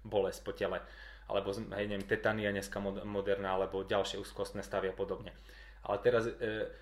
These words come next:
že či vôbec, akože, dajme to, máme takéhoto človeka, alebo takýchto aj poslucháčov určite máme.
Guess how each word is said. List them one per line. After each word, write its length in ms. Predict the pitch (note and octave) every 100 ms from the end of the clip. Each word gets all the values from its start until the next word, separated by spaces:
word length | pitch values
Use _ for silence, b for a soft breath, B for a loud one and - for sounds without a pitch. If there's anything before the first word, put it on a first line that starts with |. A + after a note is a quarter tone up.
| B -
že 80 | A2
či 160 | B2+
vôbec, 160 | B2+ B2
akože, 480 | A#2+ A#2+ A2+ - -
dajme 240 | A#2 A#2
to, 80 | A#2 A#2
máme 240 | C3 B2
takéhoto 400 | A#2+ A2+ G#2+ G#2
človeka, 640 | - G#2 G2+ G#2 E3 G3+
alebo 240 | G2+ G2 G2+
takýchto 400 | G#2+ - - G#2
aj 80 | G#2
poslucháčov 560 | - G#2 G#2+ - G2
určite 400 | G2+ - A2 G2+
máme. 320 | G2 G2 D3+